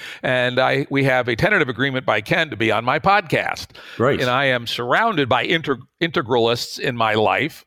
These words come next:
Speaker 1: and I didn't know much about it, and I've dug into it. And my quick reaction is, uh, probably no, to no surprise, that part of it I find useful, and part of it I find, shall we say, three question marks. The part I found useful so far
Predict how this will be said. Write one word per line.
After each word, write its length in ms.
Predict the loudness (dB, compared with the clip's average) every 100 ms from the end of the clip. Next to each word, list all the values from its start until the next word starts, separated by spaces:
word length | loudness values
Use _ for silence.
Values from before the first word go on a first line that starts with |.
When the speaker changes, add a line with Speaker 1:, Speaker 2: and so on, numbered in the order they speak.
| -4
Speaker 1:
and 560 | -2 0 0 -4 -6 -6
I 80 |
didn't 220 | -4 -2 0
know 100 | 0
much 220 | 0 0
about 320 | 0 2 2
it, 120 | 2
and 120 | 0
I've 100 | -2
dug 180 | 0 0
into 280 | -2 -2 -2
it. 100 | -2 -6 -16 -6
And 240 | -2 0 0
my 140 | -2
quick 280 | 0 -2 2
reaction 600 | 2 2 0 -4 -6 -6 -6
is, 580 | 0 2 2 2 -2 -6 -14 _ _ _ -2
uh, 240 | 0 0
probably 260 | 0 -2 -4
no, 140 | -8
to 100 | -8
no 160 | -6 -6
surprise, 600 | -6 -6 -4 -2 -2 -6
that 120 | -6
part 180 | 0 0
of 60 |
it 80 | 2
I 80 | 0
find 260 | 0 -2 -2
useful, 400 | -4 -4 -4 -6
and 120 | -4
part 180 | -2 0
of 80 |
it 140 | -2 -4
I 160 | -2 -4
find, 680 | -2 -2 0 0 -4 -6 -14 -20 -20 -8
shall 160 | -4
we 120 | -2 0
say, 200 | -2 -4
three 260 | -4 -4
question 440 | 0 0 0 -4 -4
marks. 300 | -4 -4 -8
The 100 | -2
part 340 | 0 0 -4 -14 -6
I 120 | -4
found 260 | 0 -2 -2
useful 380 | -4 -4 -6
so 260 | -4 0 0
far 540 | 0 0 2 2 -2